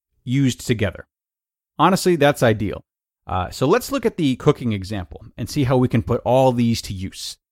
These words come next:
"Honey, it frustrates me to do all the cooking and cleaning each night."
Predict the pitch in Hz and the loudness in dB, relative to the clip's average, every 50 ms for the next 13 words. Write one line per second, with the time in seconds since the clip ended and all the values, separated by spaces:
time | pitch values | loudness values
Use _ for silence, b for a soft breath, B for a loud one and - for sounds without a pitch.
0 | _ _ _ _ _ _ _ _ _ _ _ _ _ _ _ - - 208 190 123 | _ _ _ _ _ _ _ _ _ _ _ _ _ _ _ -8 -4 -2 0 0
1 | 98 - - 156 - - - 180 180 165 - - 185 175 160 - 151 143 143 - | -2 -2 -6 -10 -10 -2 2 2 2 2 2 2 2 2 2 2 2 2 2 2
2 | 127 120 127 131 127 127 120 120 110 113 - - 139 131 - 120 110 107 104 98 | 0 0 2 4 4 4 4 4 2 0 -2 -2 -2 -2 -2 -2 -2 -2 -2 -4
3 | - - 127 110 104 98 95 92 90 85 - - 98 - - | -4 -2 -2 0 0 0 -2 -4 -4 -8 -8 -8 -8 -10 -10